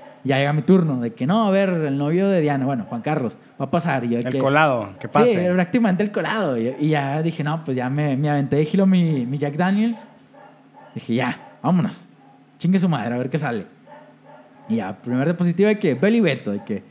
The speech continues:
Speaker 1: "No sé si ustedes conocen quién es Beli Beto". Y ya, o sea, desde el primer
Speaker 2: Oye,
Speaker 1: punto
Speaker 2: estoy
Speaker 1: que lo, desde el primer punto que lo puse, ya noté el interés de,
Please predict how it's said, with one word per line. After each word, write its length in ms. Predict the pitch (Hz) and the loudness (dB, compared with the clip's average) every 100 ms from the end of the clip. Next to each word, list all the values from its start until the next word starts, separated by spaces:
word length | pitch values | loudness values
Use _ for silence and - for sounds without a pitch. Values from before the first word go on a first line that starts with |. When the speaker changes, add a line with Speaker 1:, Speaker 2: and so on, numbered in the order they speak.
| - - - | -20 -6 0
Speaker 1:
"No 100 | 247 | 0
sé 60 | |
si 40 | 247 | 0
ustedes 240 | 226 233 | 0 0
conocen 380 | 226 180 170 185 | 2 0 2 0
quién 200 | 175 247 | 2 0
es 100 | 233 | 2
Beli 200 | 220 214 | 2 2
Beto". 320 | 156 147 147 | 0 0 -2
Y 80 | 135 | 0
ya, 180 | 127 139 | 0 0
o 40 | |
sea, 280 | 151 151 101 - - - - | 2 0 -2 -12 -20 -20 -4
desde 180 | 202 214 | 0 2
el 80 | 220 | 2
primer 280 | 220 226 262 - - - | 4 4 2 -6 -20 -4
Speaker 2:
Oye, 120 | - | 2
Speaker 1:
punto 40 | 302 | 4
Speaker 2:
estoy 200 | 330 330 | 6 6
Speaker 1:
que 60 | |
lo, 80 | 311 | 4
desde 240 | 254 277 277 | 4 2 2
el 60 | |
primer 280 | 240 254 285 | 4 2 2
punto 180 | 320 330 | -6 -4
que 80 | 330 | 0
lo 140 | 226 | 0
puse, 380 | 233 247 320 311 | 2 0 0 -2
ya 140 | 196 185 | 0 2
noté 220 | 220 226 | 2 4
el 80 | 233 | 4
interés 380 | 240 233 196 190 | 4 2 2 4
de, 460 | 226 196 123 - | 4 4 0 -6